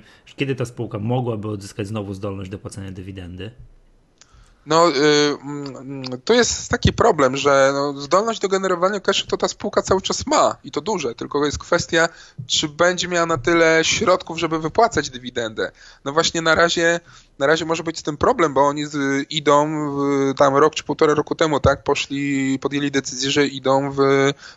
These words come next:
Speaker 2: bardzo duże wydatki, rozbudowę światłowodu. E, to jest też taki, taki case, który podobny był jak, e, Solo Żak poprzez Plusa i poprzez, e,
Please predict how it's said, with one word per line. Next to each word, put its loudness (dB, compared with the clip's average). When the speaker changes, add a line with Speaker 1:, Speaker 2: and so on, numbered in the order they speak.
Speaker 2:
bardzo 2
duże 2
wydatki, 2
rozbudowę 2
światłowodu. 2
E, -4
to 6
jest 4
też 6
taki, -4
taki -4
case, 2
który -2
podobny 0
był 2
jak, 2
e, 6
Solo 6
Żak 2
poprzez -8
Plusa 2
i -8
poprzez, -4
e, -2